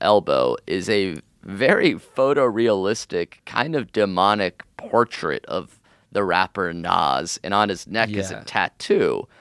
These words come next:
Speaker 1: a tattoo of a guy with a tattoo,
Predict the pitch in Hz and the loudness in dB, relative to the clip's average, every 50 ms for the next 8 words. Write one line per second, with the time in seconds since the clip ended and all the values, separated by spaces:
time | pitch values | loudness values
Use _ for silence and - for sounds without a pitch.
0 | _ _ - 110 - _ _ - - 139 139 - - - 147 135 107 82 117 117 | _ _ -8 -8 -8 _ _ -4 -2 -2 -2 -4 -4 -4 -2 0 2 2 2 2
1 | 117 113 104 113 110 110 110 110 104 95 - - - - 101 98 - - - - | 2 0 0 2 2 2 2 2 0 -2 -6 -8 -4 -2 -2 -2 -2 -2 -2 0
2 | 143 - 101 90 78 - - | 0 2 2 0 -2 -4 -6